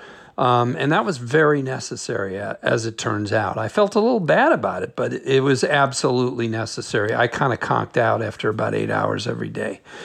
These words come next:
And, um, here's what it did for me, Terry. It, it made it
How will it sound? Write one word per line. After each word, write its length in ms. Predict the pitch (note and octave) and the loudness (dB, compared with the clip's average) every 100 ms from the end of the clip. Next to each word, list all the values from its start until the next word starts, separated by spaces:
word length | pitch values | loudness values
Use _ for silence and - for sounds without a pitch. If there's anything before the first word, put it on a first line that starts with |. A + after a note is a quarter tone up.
| - - | -18 -2
And, 380 | C3+ B2+ C3 - _ _ - | 2 4 4 0 _ _ -2
um, 420 | C#3+ C3+ C3 D3+ - - - | 2 4 4 0 -6 -20 -6
here's 320 | F3+ D4+ E4 | 4 6 6
what 140 | D4+ A#3 | 4 2
it 140 | C3+ | 4
did 160 | F3+ F3 | 2 2
for 140 | D3+ | -2
me, 280 | A#2 G#2+ - _ _ | -2 -4 -10 _ _
Terry. 380 | C#3+ A#2+ B2 C3+ | 0 2 2 0
It, 320 | D3 C3+ D#3 _ _ _ _ _ | 0 -2 -2 _ _ _ _ _
it 220 | - F3 E3+ | 0 0 4
made 300 | E3+ F#3 F3 | 6 6 6
it 260 | C3+ - | 2 -4